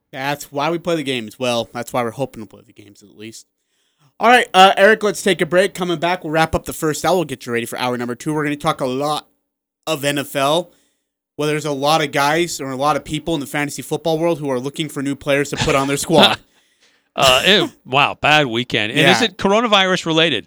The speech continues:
Speaker 2: I wanna get into that.
Speaker 1: Well, and then also is MetLife, uh, the J-, San Francisco forty-niners played the Jets, and they had all sorts of,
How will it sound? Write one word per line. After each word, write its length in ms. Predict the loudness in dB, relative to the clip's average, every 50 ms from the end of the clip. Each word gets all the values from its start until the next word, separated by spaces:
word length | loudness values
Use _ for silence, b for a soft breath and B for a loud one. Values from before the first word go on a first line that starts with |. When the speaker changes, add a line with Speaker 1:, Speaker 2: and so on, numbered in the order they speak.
| _ _
Speaker 2:
I 60 | -10
wanna 140 | -8 -6 -4
get 160 | -4 -4 -4
into 160 | -4 -4 -4
that. 200 | -4 -4 -4 -2 0
Speaker 1:
Well, 180 | 2 2 2
and 100 | 2 2
then 80 | 2 2
also 320 | 2 2 0 -2 -4 -4
is 160 | -4 -4 -6
MetLife, 760 | -6 -2 0 0 0 0 -2 -4 -4 -4 -4 -6 -10 -12 -16 -16
uh, 360 | -12 -10 -10 -8 -8 -12 -10 -6
the 180 | -4 -4 -4 -4
J-, 440 | -6 -10 -14 -8 -6 -6 -6 -6 -10 _ _ _ _ _ _ _ _ _ _ _
San 220 | -2 0 0 0
Francisco 320 | 0 0 -4 -6 -4 -6
forty-niners 600 | -6 -4 -2 -2 0 0 0 0 -2 -2 -4 -6
played 260 | -8 -6 -4 -4 -4 -4
the 60 | -6
Jets, 560 | -12 -12 -12 -12 -12 -18 -20 -20 -20 -20 _ _ _ _ _ _ _ _ _ _ _ -10
and 200 | -8 -6 -4 -2
they 120 | -2 -2 -2
had 180 | 0 0 0
all 200 | 2 2 0 0
sorts 380 | -2 -4 -4 -2 -2 -2 -2 0
of, 300 | 0 2 0 0 -4